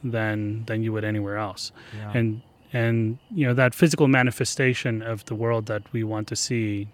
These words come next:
Speaker 1: created, um,
Speaker 2: Yeah.
Speaker 1: that's, uh, you know, that's what Love and Arms is.
Speaker 2: I love that idea,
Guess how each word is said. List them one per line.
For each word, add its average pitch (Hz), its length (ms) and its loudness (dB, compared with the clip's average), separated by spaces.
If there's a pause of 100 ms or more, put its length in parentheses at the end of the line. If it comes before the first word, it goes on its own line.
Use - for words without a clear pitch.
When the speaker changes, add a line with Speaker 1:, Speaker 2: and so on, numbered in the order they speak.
Speaker 1:
created, 101 600 -2 (420)
um, 104 340 0
Speaker 2:
Yeah. 107 100 -6
Speaker 1:
that's, - 460 -2 (200)
uh, 117 200 -10
you 123 100 -2
know, 107 60 -2
that's 110 260 -2
what 110 80 -4
Love 104 140 -2
and 101 100 -4
Arms 95 240 -8
is. 104 300 -12
Speaker 2:
I 127 60 -10
love 120 260 -6
that 113 180 -4
idea, 104 460 -10